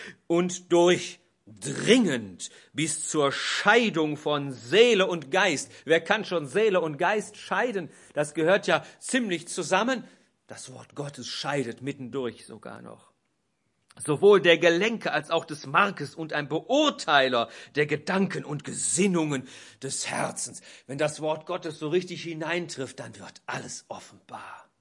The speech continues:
Was gibt es da manchmal auch für ein Konglomerat, was man sich zusammendenkt?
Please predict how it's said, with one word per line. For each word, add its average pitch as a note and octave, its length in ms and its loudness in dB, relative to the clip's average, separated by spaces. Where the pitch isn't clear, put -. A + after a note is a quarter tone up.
Was B2+ 160 -8
gibt F3+ 240 -4
es D3+ 100 -8
da D3+ 140 0
manchmal D3+ 380 -6
auch D#3+ 240 -2
für - 160 -4
ein D3 180 -6
Konglomerat, D3+ 1000 0
was D#3+ 200 -4
man D3 100 -6
sich E3+ 220 -6
zusammendenkt? D#3 920 0